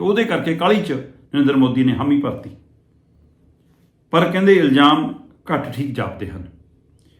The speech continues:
ਕਿਉਂਕਿ ਇਹ ਡੀਲ ਮਹੀਨਿਆਂ ਤੋਂ ਲਟਕਦੀ ਹੋਈ ਸੀ, ਲਟਕੀ ਹੋਈ ਸੀ। ਜੋ, ਜੇ ਭਾਰਤੀ ਪ੍ਰਧਾਨ ਮੰਤਰੀ ਦੇ ਕਹਿਣ 'ਤੇ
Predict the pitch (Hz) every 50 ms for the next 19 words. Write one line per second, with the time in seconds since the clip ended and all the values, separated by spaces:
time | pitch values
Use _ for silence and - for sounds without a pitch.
0 | _ _ _ _ - 175 185 196 190 190 202 202 196 196 - 180 202 214 151 113
1 | 127 139 151 160 165 165 - - 143 143 127 120 131 143 170 180 175 170 165 151
2 | 139 117 - - 120 117 117 107 117 120 113 113 - 147 131 120 120 - - -
3 | 131 127 120 123 113 - - 95 85 - - - - _ - - - - - -
4 | _ _ _ _ _ _ - 107 107 110 139 170 175 185 196 175 127 131 170 180
5 | 175 - 180 156 143 139 - 175 165 175 160 165 160 143 139 139 143 143 143 147
6 | 160 151 160 160 156 151 147 170 185 180 185 - 151 123 101 101 - -